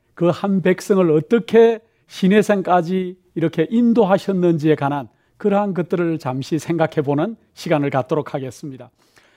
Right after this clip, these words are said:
아, 이스라엘 백성들이 사백 년 가까이를 애굽에서 종살이를 하고 있었습니다. 그랬기 때문에 거기서 그들이 여호와 하나님이 어떤 분인지, 예, 그들이 그 정체성을 거의 잃어가는 지경에 이르렀습니다.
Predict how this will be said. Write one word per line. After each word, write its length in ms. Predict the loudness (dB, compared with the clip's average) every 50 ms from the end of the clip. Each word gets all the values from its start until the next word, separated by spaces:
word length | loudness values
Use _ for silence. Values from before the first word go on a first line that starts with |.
| _ _ _ _ _ _
아, 180 | 2 4 4 4
이스라엘 460 | 2 0 0 2 4 4 6 6 6
백성들이 680 | 4 2 2 2 0 0 0 0 0 0 0 -2 -4
사백 520 | -6 -8 -12 -6 -4 -2 2 2 4 4 4
년 240 | 4 2 2 2 2
가까이를 760 | 0 0 0 2 2 4 4 4 6 6 4 4 2 -2 -8 _
애굽에서 540 | -4 -4 -2 -2 -2 -2 -2 -2 -2 -2 -4
종살이를 600 | -4 -6 -8 -6 -6 -4 -2 -2 0 0 0 -2 -4
하고 260 | -6 -8 -10 -10 -14
있었습니다. 600 | -16 -16 -18 -18 -18 -18 -18 -18 -18 -20 -20 _ _ _ _ _ _
그랬기 320 | 0 2 2 2 4 2 4
때문에 380 | 4 4 6 6 4 4 4
거기서 380 | 2 2 0 0 0 -2 -2 -2
그들이 500 | 0 0 0 0 0 0 -2 -4 -6 -8 _ _ _ _ _ -6 -2
여호와 400 | 2 4 6 6 6 6 4 2
하나님이 460 | 0 -2 -2 -2 0 0 0 0 0
어떤 420 | 0 -2 -2 2 2 4 4 4 2
분인지, 460 | 2 0 0 -2 -2 -6 -12 -20 -20 _ _ _ _ _ _ _ _ -2 0
예, 220 | 2 2 2 2 2
그들이 320 | 2 2 4 4 2 2
그 160 | 4 4 2
정체성을 640 | 4 4 0 0 2 2 2 2 2 0 -4 -6 -6
거의 460 | -10 -12 -20 -20 -20 -16 -12 -10 -6
잃어가는 560 | 0 4 6 6 6 6 4 4 2 0 -2 -4
지경에 400 | -4 -4 -2 0 0 0 -2 -6
이르렀습니다. 720 | -8 -10 -10 -12 -14 -16 -20 -20 -20 -20 -20 -20 -20